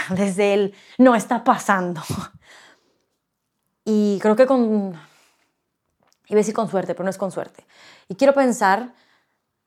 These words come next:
que va a haber en unos meses otro episodio de estos donde yo te voy a estar diciendo, "Ya entendí"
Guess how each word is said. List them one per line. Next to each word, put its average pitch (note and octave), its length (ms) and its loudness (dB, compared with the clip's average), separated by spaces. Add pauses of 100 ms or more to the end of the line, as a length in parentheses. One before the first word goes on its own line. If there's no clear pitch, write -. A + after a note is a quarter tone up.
(360)
que G#3+ 120 4
va G#3+ 80 8
a - 20 8
haber A3+ 160 6
en A3 180 0
unos B3 180 0
meses B3+ 600 -2
otro A#3+ 260 6
episodio G3+ 380 -2
de F#3+ 80 2
estos F#3+ 180 -4
donde G3 180 -4
yo F3+ 120 0
te F#3 80 -2
voy F3+ 100 -2
a F3+ 40 0
estar F3 200 -6
diciendo, G#3 320 0
"Ya F#3+ 160 -2
entendí" F#3 640 -6